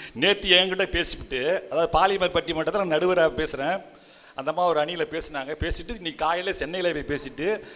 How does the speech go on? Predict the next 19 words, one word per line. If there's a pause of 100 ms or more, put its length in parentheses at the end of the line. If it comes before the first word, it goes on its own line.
(160)
திரும்பி
அங்கேயிருந்து
காரைக்குடி
வந்துட்டாங்கன்னா
எந்த
அளவுக்கு
ஒரு
பிஸியா
இருக்காங்க
பாருங்க (240)
பேச்சாளர்கள்லாம். (380)
அவங்கெல்லாம்
இப்ப
வந்து
ஒரு
நாலு
பேர்
ரெடியாகி
உட்காந்துருக்குறாங்க.